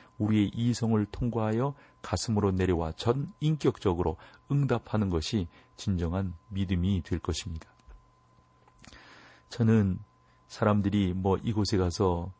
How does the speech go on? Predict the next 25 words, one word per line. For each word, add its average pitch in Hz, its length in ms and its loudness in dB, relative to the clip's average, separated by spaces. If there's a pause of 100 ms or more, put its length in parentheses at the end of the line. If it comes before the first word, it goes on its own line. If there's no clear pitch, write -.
(100)
뭐 90 200 0
이런 101 260 0
것을 95 240 -4
경험하고 90 640 -2
저곳에 95 400 -2
가서 90 240 0 (220)
저런 95 260 0
것을 92 240 0
듣고 - 580 -8 (560)
뭐 - 100 -16 (140)
이래서 123 380 0
뭐 110 160 0
좋다, - 480 -2
좋다, 101 440 -4 (480)
참 - 220 -8
그런 143 240 2
말들이 117 340 2
어떤 95 300 0
때는 101 200 2
실증이 139 440 -2
나더라고요. 90 580 -2
왜냐하면 127 560 2 (420)
변하지 190 380 4
않고 107 260 -2
있으니까요. - 480 -6